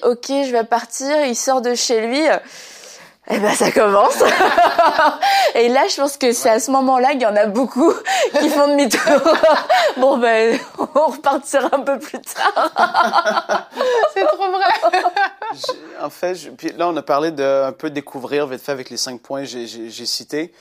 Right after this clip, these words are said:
Speaker 3: mais je veux aussi parler à ceux qui savent et qui connaissent leur appel et qui résistent, comme ça a été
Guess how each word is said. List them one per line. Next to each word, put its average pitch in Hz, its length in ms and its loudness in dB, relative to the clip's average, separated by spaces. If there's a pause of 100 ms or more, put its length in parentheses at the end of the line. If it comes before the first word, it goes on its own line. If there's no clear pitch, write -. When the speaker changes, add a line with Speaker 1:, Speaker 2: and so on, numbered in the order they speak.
(240)
Speaker 3:
mais 131 120 -10
je 127 120 -12
veux 139 60 -6
aussi - 220 -10
parler 143 280 -2
à 135 80 -2
ceux 156 320 -8
qui 147 640 -14
savent 151 540 -4
et 123 140 -10
qui - 120 -20
connaissent 143 340 -10
leur 107 140 -6
appel 143 460 -8 (200)
et 120 80 -18
qui 117 240 -14
résistent, 120 380 -10
comme 139 160 -16
ça - 120 -14
a - 40 -8
été 117 120 -16